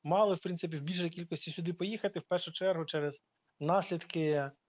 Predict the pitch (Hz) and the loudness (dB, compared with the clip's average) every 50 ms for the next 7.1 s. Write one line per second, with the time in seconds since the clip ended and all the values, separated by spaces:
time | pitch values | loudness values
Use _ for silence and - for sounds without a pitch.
0 | _ _ _ _ _ _ 151 147 147 143 139 165 - - 175 156 165 180 175 170 | _ _ _ _ _ _ 0 0 0 0 0 -2 0 0 2 2 2 2 2 2
1 | 165 160 - 180 - 190 170 - 202 226 233 202 - 160 151 156 151 - - - | 0 0 0 -2 -4 -4 -6 0 2 2 4 4 2 0 0 0 -2 -4 -4 0
2 | 180 175 175 170 165 160 156 165 160 - - 175 175 190 190 180 170 160 147 139 | 0 2 2 2 2 2 2 0 -2 -2 -2 0 2 2 2 2 0 0 0 0
3 | 151 156 156 151 151 156 156 165 170 165 156 147 139 139 - _ _ _ _ _ | -2 -2 -2 -2 -4 -2 2 2 2 4 2 0 -2 -6 -10 _ _ _ _ _
4 | _ 147 151 170 170 160 - 175 160 156 156 160 156 - 185 190 185 175 165 151 | _ 0 4 4 4 2 2 0 0 2 0 0 0 2 2 2 4 2 2 0
5 | 143 135 135 131 127 127 135 147 147 143 139 135 139 139 143 139 _ _ - - | -2 -2 -2 -4 -4 -2 -2 -2 -2 0 -2 -4 -6 -8 -10 -12 _ _ -14 -12
6 | 151 151 151 151 160 160 - - 151 151 147 - 180 180 165 156 143 135 139 139 | -10 -10 -8 -8 -8 -8 -6 -6 -6 -8 -8 -8 -8 -6 -4 -4 -4 -4 -6 -10
7 | - | -12